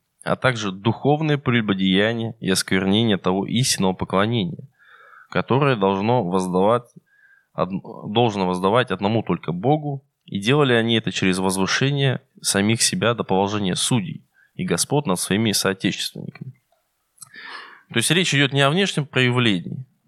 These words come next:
Э, ведь можно хорошо держаться в обществе, да,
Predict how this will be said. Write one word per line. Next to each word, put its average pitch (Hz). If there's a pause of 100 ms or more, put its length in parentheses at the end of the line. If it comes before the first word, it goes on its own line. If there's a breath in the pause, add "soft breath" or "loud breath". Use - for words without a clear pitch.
(420)
Э, - (580 loud breath)
ведь 107
можно 120
хорошо 127
держаться 101
в 107
обществе, 143
да, 92